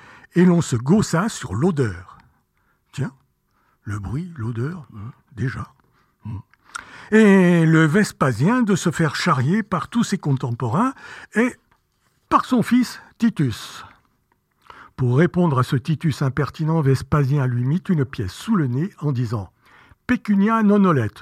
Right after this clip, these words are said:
Oui, parce qu'il parlait latin en ce temps-là. Pecunia non olet, qu'on peut traduire par « Tu vois, fiston, ça ne sent rien. »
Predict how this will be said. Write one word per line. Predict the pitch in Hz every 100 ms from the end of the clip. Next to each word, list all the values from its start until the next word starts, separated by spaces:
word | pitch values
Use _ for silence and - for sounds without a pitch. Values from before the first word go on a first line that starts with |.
| - -
Oui, | 156
parce | 104 95
qu'il | - 98 98
parlait | - 98 107
latin | 104 147 - 151
en | 95
ce | -
temps-là. | - 87 90 - _ _ - - _ _ _ _ -
Pecunia | 269 226 214 202 190
non | 190 185
olet, | 156 151 180 - 180 -
qu'on | 175
peut | 175
traduire | 170 139 131 160 175
par « | - 147 - _ _ -
Tu | 165
vois, | 254
fiston, | 208 185 - 220 247 -
ça | - 202
ne |
sent | - 247 202
rien. » | 175 151